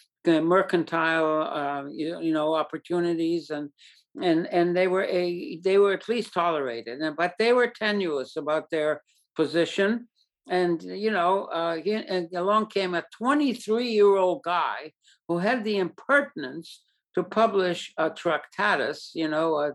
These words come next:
a, a treatise, of a, a philosophical treatise, which challenged such things as who wrote the Torah, okay? Fine. So that would be something that would be worthy of, of excommunication, because you're trying to separate Moses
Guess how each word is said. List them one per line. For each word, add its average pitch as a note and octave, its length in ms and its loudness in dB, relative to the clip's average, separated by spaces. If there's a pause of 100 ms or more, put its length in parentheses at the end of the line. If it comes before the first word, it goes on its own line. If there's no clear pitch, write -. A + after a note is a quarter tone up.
a, C#3 260 -2 (340)
a D3 100 -2
treatise, D#3 640 -2
of D3 160 -2
a, C3+ 400 -2
a D3 140 -2
philosophical F#3+ 720 0
treatise, D3+ 460 -6 (400)
which - 400 -4
challenged A3 600 2
such F#3 200 2 (140)
things A3 340 -2
as F3+ 160 -2
who G3 240 2
wrote F3+ 340 4
the E3 100 -10
Torah, B2+ 360 -4 (160)
okay? E3 520 -2 (680)
Fine. G3 460 2 (100)
So E3+ 320 2
that G3 360 -2
would G3+ 280 0
be E3 320 -2
something F3 580 -6
that E3+ 160 -2
would F3 160 -4
be F3 120 0
worthy D#3+ 520 -2
of, D3+ 160 -6 (320)
of D#3 160 0
excommunication, D#3 1040 -4 (420)
because F3+ 360 2
you're F3+ 120 4
trying G3+ 360 0
to F#3 100 -2
separate F3+ 720 -2
Moses F3+ 640 -2